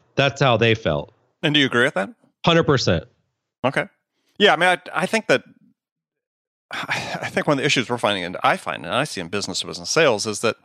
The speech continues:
Speaker 2: is that people are too wedded to scripts. And to your point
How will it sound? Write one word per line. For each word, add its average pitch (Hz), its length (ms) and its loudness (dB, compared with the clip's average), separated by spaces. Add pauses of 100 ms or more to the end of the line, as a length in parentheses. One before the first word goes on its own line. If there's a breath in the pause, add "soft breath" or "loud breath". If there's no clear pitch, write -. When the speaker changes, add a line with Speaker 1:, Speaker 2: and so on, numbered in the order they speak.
(800 loud breath)
Speaker 2:
is 139 560 4
that 123 480 2
people 123 280 -2
are 113 120 0 (120)
too 175 420 0
wedded 90 380 -2
to 95 100 -12
scripts. - 600 -8 (340)
And 120 580 2
to - 120 -4
your 139 100 2
point 92 300 -2